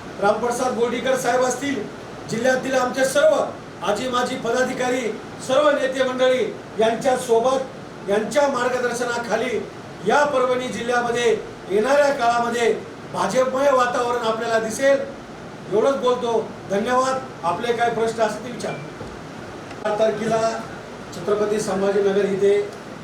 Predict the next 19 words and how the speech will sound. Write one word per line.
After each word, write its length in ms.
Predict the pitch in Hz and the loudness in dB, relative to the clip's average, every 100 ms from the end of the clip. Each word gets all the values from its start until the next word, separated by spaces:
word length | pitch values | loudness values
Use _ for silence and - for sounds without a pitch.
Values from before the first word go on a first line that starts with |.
| - | -10
प्रदेश 320 | 165 165 196 | -4 -2 0
अध्यक्ष 360 | 180 180 190 - | 0 0 -2 0
चंद्रशेखरजी 1000 | 202 196 190 - - 175 180 180 185 185 | -2 0 -4 -6 -8 -6 -4 -4 -2 -2
बावनकुळे 500 | 160 175 185 185 190 | 0 0 0 -2 -2
साहेब 240 | 190 196 196 - - - - - | 0 -2 -2 -8 -12 -12 -12 -10
आणि 160 | 170 175 | -6 -4
कार्यकारी 460 | 180 196 196 196 | 0 2 2 4
अध्यक्ष 420 | 196 175 190 - 196 185 - - - - - - - - - - - - - - - - - - | 4 2 0 0 0 0 -2 -6 -12 -12 -12 -12 -12 -12 -12 -12 -12 -12 -12 -12 -12 -12 -10 -6
आमदार 300 | 170 190 185 - 170 | 0 2 2 -2 -4
रवींद्र 240 | 180 190 | 0 0
चव्हाण 380 | 185 185 180 185 | 0 0 0 0
साहेब 640 | 170 143 - - - - 160 | -2 -4 -6 -10 -12 -6 -2
यांच्या 300 | 175 170 226 | 0 2 4
उपस्थितीमध्ये 800 | 202 202 208 202 214 202 202 208 202 - - - - - - - | 4 4 0 0 2 4 4 2 0 -2 -14 -14 -14 -14 -12 -4
कार्यशाळा 540 | 180 208 208 196 202 | 2 2 2 2 2
एक 160 | 196 160 | 2 2
दिवसाची 500 | 190 190 185 - 196 180 - - - - - | 0 0 -2 0 -2 -2 -10 -12 -12 -8 0
सर्व 200 | 196 196 | 4 4
जिल्हाध्यक्ष, 640 | 156 180 190 190 202 - | 2 0 2 2 0 0